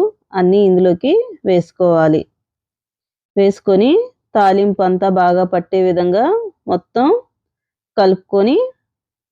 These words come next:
ఇందులోకి కొంచెం కొత్తిమీర కూడా గార్నిష్ చేసుకొని పెట్టుకోవాలి.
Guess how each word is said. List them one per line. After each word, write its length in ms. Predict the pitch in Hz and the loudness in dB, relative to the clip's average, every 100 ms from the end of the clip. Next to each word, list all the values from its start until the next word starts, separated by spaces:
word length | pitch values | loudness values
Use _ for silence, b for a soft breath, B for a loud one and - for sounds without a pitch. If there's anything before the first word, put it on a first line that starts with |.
| _ _ _ _ _ _ _ _ _ _ - | _ _ _ _ _ _ _ _ _ _ 0
ఇందులోకి 500 | 208 214 214 196 294 466 523 _ _ _ | 2 4 2 0 0 -2 -4 _ _ _
కొంచెం 320 | 220 214 208 202 196 | -2 -2 0 -2 -2
కొత్తిమీర 440 | 190 208 208 202 185 | 0 0 2 0 0
కూడా 200 | 190 220 403 494 _ _ _ _ _ | 0 2 0 -4 _ _ _ _ _
గార్నిష్ 360 | 202 202 214 - | 0 0 -2 -2
చేసుకొని 420 | 202 185 196 240 453 523 _ _ _ _ - | -2 -2 -2 0 -2 -4 _ _ _ _ -4
పెట్టుకోవాలి. 680 | 190 185 196 175 170 165 | -4 -2 0 2 2 0